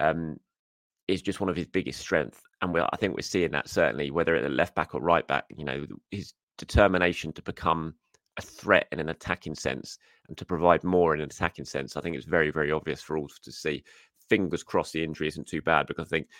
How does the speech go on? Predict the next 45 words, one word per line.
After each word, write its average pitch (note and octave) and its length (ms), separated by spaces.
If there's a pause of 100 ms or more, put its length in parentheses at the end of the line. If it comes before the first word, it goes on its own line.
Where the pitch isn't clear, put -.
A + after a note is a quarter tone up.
(180)
you - 60
know, D#2+ 80
you F2+ 180
want F#2 200
Tomiyasu D#2+ 460
next - 200
week D2+ 220
at - 100
Villa D2 140
Park, C#2+ 340
one E2+ 400
hundred E2 340
percent. D2+ 320
You D2+ 60
know, D2+ 80
Luton, F#2 500 (380)
well, E2+ 160
you A1 160
know, D2 80
you D2+ 80
can E2 140
play D#2+ 180
Tommy, D#2+ 420
you F2 140
can D#2+ 120
play D#2+ 280
Zinchenko E2 580
and D#2 80
you D2 60
can - 160
play D#2+ 180
Ben D#2 220
White, D#2 200
because D#2 200
Arsenal D#2+ 300
are D2+ 40
certainly C2+ 240
gonna D2 240
dominate D#2+ 320
most D2+ 220
of D#2 40
the D2+ 120
ball F#2+ 200
at B1+ 60
Luton. F2 400